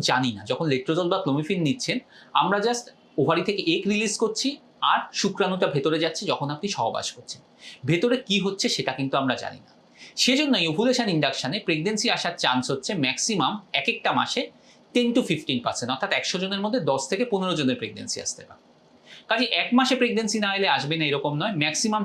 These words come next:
চার থেকে ছ মাস এই ওষুধ নেওয়া যেতে পারে, কারণ চার থেকে ছ মাসে প্রেগন্যান্সি আসার চান্স মোটামুটি সিক্সটি পার্সেন্ট, অর্থাৎ একশো জনের মধ্যে ষাট জনের আসতে পারে। তাতে যদি প্রেগন্যান্সি না আসে, তখন কিন্তু আপনাকে কিন্তু পরের পদ্ধতিতে যেতে হবে, অর্থাৎ ওভুলেশন ইনডাকশন with gonadotropin ইনজেকশন,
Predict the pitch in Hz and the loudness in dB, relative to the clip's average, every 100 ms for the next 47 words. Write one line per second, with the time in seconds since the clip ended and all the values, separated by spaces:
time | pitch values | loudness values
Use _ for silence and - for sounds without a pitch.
0 | 196 139 - 165 160 - 131 143 143 139 | 0 0 0 -4 -2 0 0 2 0 0
1 | 131 135 131 120 120 127 139 143 220 - | -2 -2 -2 0 -2 -2 0 0 0 -6
2 | _ - - - - 170 147 - 240 262 | _ -20 -4 -2 0 2 2 0 0 2
3 | 220 196 208 240 143 135 147 165 160 175 | 2 2 0 0 -2 -2 -2 -2 -2 -2
4 | - 269 214 156 175 202 254 - 135 - | -2 -2 0 0 0 0 0 0 -2 -2
5 | 123 107 - 110 123 156 127 - 147 160 | -4 -4 -4 -6 -6 -4 -4 -4 -4 -4
6 | 165 185 262 - 143 127 120 110 101 - | -4 -4 -2 0 0 0 -4 -6 -10 -12
7 | - - - _ _ _ _ - _ - | -16 -20 -20 _ _ _ _ -20 _ 0
8 | 151 175 277 294 269 277 247 247 254 247 | 2 4 2 2 2 4 4 4 4 4
9 | 247 285 302 202 254 254 240 208 170 160 | 2 0 0 2 4 4 2 2 2 0
10 | 160 165 180 233 151 160 147 139 127 123 | 0 0 -2 4 4 4 2 0 -2 -2
11 | 113 110 107 113 120 160 - 143 143 151 | -4 -4 -6 -8 -4 -6 -2 -2 0 0
12 | 151 151 147 147 156 147 143 127 127 139 | 0 -2 -2 -2 -2 -4 -2 0 0 0
13 | 143 139 143 143 147 - 151 | -2 -2 -2 -2 -4 -4 -4